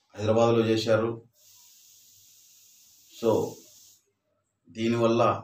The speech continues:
చంద్రబాబు నాయుడి స్టామినా ఏంటో అందరికీ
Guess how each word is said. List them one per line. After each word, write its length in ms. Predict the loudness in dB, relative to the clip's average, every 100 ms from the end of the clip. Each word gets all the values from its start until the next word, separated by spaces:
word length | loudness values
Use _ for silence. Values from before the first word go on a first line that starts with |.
| -14 _ _ _ -8
చంద్రబాబు 420 | -2 2 2 2
నాయుడి 340 | 0 0 0 -4 -6 -16 _ _ _ _ -20
స్టామినా 460 | -10 -2 4 4 4 2
ఏంటో 240 | 0 -2 -4 -6 -18 _ -8
అందరికీ 440 | -2 -2 -2 -4